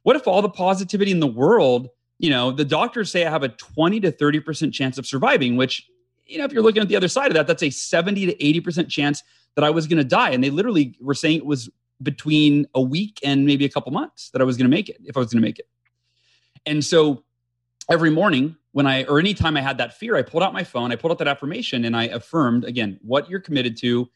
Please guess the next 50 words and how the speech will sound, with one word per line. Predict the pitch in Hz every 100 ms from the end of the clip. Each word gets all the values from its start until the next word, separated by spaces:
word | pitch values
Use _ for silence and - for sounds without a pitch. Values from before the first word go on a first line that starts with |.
| _ -
and, | 117 104 107 -
and, | 117 113
and, | 120 113 113
and, | 117 113 110 - _
you | -
know, | 113
without | 113 117 123
any | 120
other | 113 107
option. | 127 - - -
So | - 117 110 _ _ _ _ _ _ -
second | - 185 202 -
step | - - 185 185
is, | 139 127 120 - _
why | 113 127 175
is | 208 151
that | 165 127
deeply | 143 135
meaningful | 120 117 117 110 123
to | - 87
you? | - _ _ _ _ -
And | 127
so | 160
I | 156
affirmed, | - 240 170 120 123
"I'm | 139 139
committed | 202 233
to |
beating | 185 156
cancer | 139 165 180 165 131 123
for | - 151
my," | 147
and | 143
I | 147
had, | 151 135
and | 139 151
in | 175
the | 160
movie, | 170 151 120
I |
actually, | 127 - 143
there's | 127 123
one | 135 160
of |
my |
favorite | 143 147 127
scenes | - 170 151
is | 127 127
I |
read | 117 113 143 165 143 127